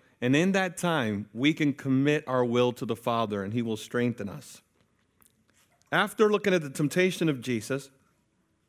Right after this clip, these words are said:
we saw how Jesus chose to do life and ministry.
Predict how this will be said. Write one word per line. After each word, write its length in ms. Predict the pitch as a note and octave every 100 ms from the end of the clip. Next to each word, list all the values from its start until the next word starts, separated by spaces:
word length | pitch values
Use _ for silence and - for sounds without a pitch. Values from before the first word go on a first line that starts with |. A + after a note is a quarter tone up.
| _ _ _ _ -
we 140 | E3
saw 240 | F3 A3
how 200 | G3+ G3
Jesus 500 | D#3 G3+ G3+ G3+ F#3
chose 380 | - G3+ F#3+ F3
to 100 | E3
do 160 | D3+ C#3+
life 440 | C#3 D3+ E3+ D#3+ -
and 200 | D#3+ D#3
ministry. 600 | D#3+ D3 - - -